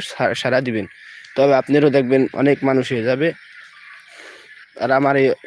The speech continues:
লাইভটা উদ্দেশ্য হয়েছে গা, YouTube-এ আমি অনেক দীর্ঘ অনেক দিন আগেরই আমার YouTube চ্যানেলটা, আমি একটা লাইভও ছাড়তে পারি নাই। <clears throat> আপনারা সবাই আমার এই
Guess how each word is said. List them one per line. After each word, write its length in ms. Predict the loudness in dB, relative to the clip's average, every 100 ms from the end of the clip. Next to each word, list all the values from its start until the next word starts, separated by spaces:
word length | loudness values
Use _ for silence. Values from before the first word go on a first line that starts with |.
| -4
লাইভটা 360 | 0 0 2 0
উদ্দেশ্য 280 | 2 -2 -4
হয়েছে 220 | -4 -2 -2
গা, 100 | 0
YouTube-এ 400 | 0 -2 -2 -2
আমি 180 | 2 2 0 -6 -20 -20 -20 _ _ -20 -20 _ _ -2
অনেক 220 | 0 0 -2 -2
দীর্ঘ 220 | 0 2
অনেক 240 | 2 2 0
দিন 140 | -2 -2
আগেরই 300 | 0 0 0
আমার 160 | 0
YouTube 280 | -2 -4 -6
চ্যানেলটা, 360 | -4 -2 -2 -2
আমি 160 | -2 0 0
একটা 300 | -2 -2 0 2
লাইভও 300 | 2 0 -4
ছাড়তে 260 | -6 -6 -2
পারি 180 | 0 0
নাই। 160 | 0 -2 -14 _ -6
<clears throat> 340 | -6 -6 -10 _ -16
আপনারা 280 | -6 0 0 0
সবাই 300 | 2 2 0 -4 -20 _ _ _ _ -20 -18 -16 -16 -4
আমার 200 | 0 2
এই 140 | 2